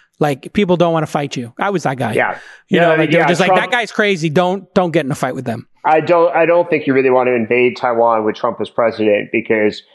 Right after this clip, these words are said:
Speaker 2: anybody who tells you that he wouldn't immediately react in a, in a, in a quite vigorous way, um,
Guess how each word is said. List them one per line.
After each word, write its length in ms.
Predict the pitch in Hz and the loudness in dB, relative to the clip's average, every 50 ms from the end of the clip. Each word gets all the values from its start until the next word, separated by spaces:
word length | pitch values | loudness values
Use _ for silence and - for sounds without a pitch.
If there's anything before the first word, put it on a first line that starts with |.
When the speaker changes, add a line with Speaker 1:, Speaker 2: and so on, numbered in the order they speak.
| _ - - | _ -6 -2
Speaker 2:
anybody 340 | 139 147 147 131 127 127 | -2 0 0 0 0 -2
who 80 | 120 120 | -2 -2
tells 400 | 117 - - 131 123 123 113 120 | -4 -2 0 0 0 0 0 0
you 120 | 123 113 | 0 0
that 200 | 107 113 110 110 | 2 0 0 0
he 140 | 107 123 123 | -2 0 0
wouldn't 420 | 120 110 113 117 113 113 107 101 - | 0 2 2 2 2 0 -2 -4 -6
immediately 500 | 113 110 117 123 123 120 104 98 107 107 | -6 -4 -4 -2 -2 -4 -4 -6 -8 -8
react 560 | 107 104 104 107 110 117 135 147 - - - | -6 -4 -2 -2 0 0 -2 -4 -4 -4 -4
in 160 | 127 113 110 | -2 -2 0
a, 60 | 110 107 - | -2 -2 -2
in 160 | 123 120 113 | -2 -2 0
a, 260 | 107 101 101 - 110 | 0 -2 -2 -4 -6
in 80 | 110 107 | -6 -6
a 80 | 101 | -8
quite 420 | 98 - - - 117 113 113 113 - - _ _ _ _ _ _ _ _ - | -8 -6 -2 -2 0 0 0 -2 -6 -10 _ _ _ _ _ _ _ _ -14
vigorous 500 | - 101 123 120 113 117 113 107 - - | -6 -4 -2 0 0 0 0 -2 -4 -6
way, 500 | 107 101 98 98 107 131 151 180 190 190 - _ _ _ _ _ _ _ - - | -6 -4 -2 0 0 0 0 0 -2 -6 -10 _ _ _ _ _ _ _ -6 -2
um, 440 | 123 123 117 113 110 107 98 - | -2 0 0 -2 -4 -6 -8 -12